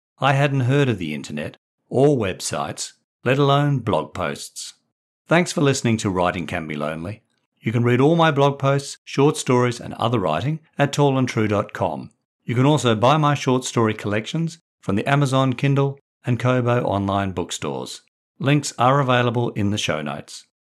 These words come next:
Keep an eye on your podcast feed for the next episode of Tall and True Short Reads,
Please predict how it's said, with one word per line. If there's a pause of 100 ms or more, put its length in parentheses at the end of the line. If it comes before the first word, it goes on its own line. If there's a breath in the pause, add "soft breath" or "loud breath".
(300)
Keep
an
eye
on
your
podcast
feed
for
the
next
episode
of
Tall
and
True
Short
Reads,